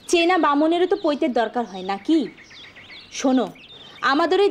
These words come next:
ধনাটাকেও তো কোনোদিন অমন বিরহের ভান করে আকাশ পানে তাকিয়ে থাকতে দেখিনি। অতি বড় বিচ্ছেদের দিনেও তো দেখিনি রে বাপু। আর তুমি মশাই এই সাত জন্মে বউয়ের মুখটাও দেখলে না, কেবল হাসপাতালে মরা কেটে আর পড়া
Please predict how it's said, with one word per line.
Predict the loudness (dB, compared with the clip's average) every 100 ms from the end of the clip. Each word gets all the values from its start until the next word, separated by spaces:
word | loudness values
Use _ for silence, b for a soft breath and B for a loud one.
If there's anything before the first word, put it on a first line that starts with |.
| 0
ধনাটাকেও | -2 0 -2 0 0 0
তো | 0
কোনোদিন | 0 0 2 2
অমন | 0 0
বিরহের | 0 0 0 0 -2
ভান | -2 -2
করে | 0 0
আকাশ | -2 -4
পানে | -4 -2 -2
তাকিয়ে | -4 -6 -6
থাকতে | -6 -4
দেখিনি। | -4 -6 -18 -20 -20 B B B 0
অতি | 2 2
বড় | 2 2
বিচ্ছেদের | 2 0 0 0
দিনেও | 0 2
তো | 0 0
দেখিনি | 0 0
রে | 0 0
বাপু। | -2 -4 -10 B B B
আর | -4 0
তুমি | 2 2 2
মশাই | 0 0 -2 -2 B B -2
এই | -2
সাত | 0 0 2
জন্মে | 2 4 2 2
বউয়ের | 2 4
মুখটাও | 2 2 0 0
দেখলে | 0 0 0
না, | -2 -8 -20 -20 -12 -10 -6 -2
কেবল | 0 0 -2
হাসপাতালে | -6 -4 -2 -2 0 0
মরা | 2 0 -4
কেটে | -6 -2 -4 -6 B -4
আর | 0
পড়া | 0